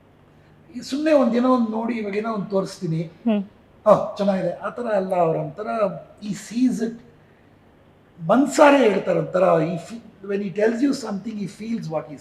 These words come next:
Speaker 1: says.
Speaker 2: ಹ್ಮ್.
Speaker 1: ಆ, ನಮ್ದೊಂದು ಇಂಟರ್ವ್ಯೂ ತಲ always I've been saying that ಅವರು ನಿಮ್ಮನ್ನ ಮಾತಾಡ್ಸೋ ರೀತಿ, ನಾನು ಫಸ್ಟ್ day of shoot ಅವ್ರ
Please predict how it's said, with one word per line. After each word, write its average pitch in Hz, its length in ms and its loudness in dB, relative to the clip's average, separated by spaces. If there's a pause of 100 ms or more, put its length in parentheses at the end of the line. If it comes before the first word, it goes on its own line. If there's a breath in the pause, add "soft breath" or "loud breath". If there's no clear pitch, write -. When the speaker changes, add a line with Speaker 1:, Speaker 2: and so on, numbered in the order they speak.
Speaker 1:
says. 131 460 -14
Speaker 2:
ಹ್ಮ್. 202 260 -4 (260)
Speaker 1:
ಆ, 156 40 -16 (760)
ನಮ್ದೊಂದು 170 520 -10
ಇಂಟರ್ವ್ಯೂ 220 460 -8
ತಲ 196 140 -4
always 190 600 -2
I've 190 260 -2
been 175 320 -8
saying 165 200 -6
that 147 220 -6 (680 soft breath)
ಅವರು 196 440 4 (220)
ನಿಮ್ಮನ್ನ 190 260 -2
ಮಾತಾಡ್ಸೋ 202 540 -2
ರೀತಿ, 180 240 -10
ನಾನು 180 160 -6
ಫಸ್ಟ್ 208 460 -6
day 240 80 -4
of 220 140 2 (160)
shoot 196 160 -6
ಅವ್ರ 170 100 2